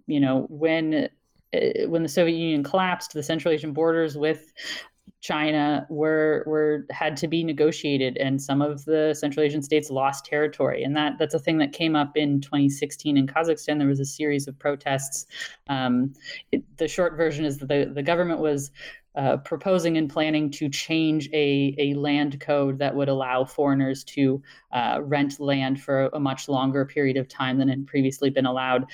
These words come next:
That got kind of parlayed into an, "Oh no, the Chinese are gonna buy up all of our territory."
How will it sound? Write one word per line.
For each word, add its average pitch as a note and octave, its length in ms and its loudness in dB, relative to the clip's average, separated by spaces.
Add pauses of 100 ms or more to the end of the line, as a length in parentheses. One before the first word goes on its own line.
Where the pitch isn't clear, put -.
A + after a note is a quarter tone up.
(200)
That D3 160 0
got E3 200 -2
kind E3 180 -2
of C#3+ 160 -2
parlayed D3 560 0
into D3 320 0
an, C#3+ 160 0
"Oh D3 100 2
no, C#3+ 200 0
the C#3+ 80 -2
Chinese C#3 400 0
are C3+ 80 -6
gonna C#3 160 0
buy C3 240 -2
up C3 100 -6
all C3+ 160 2
of B2+ 100 -4
our B2 120 -2
territory." - 600 -2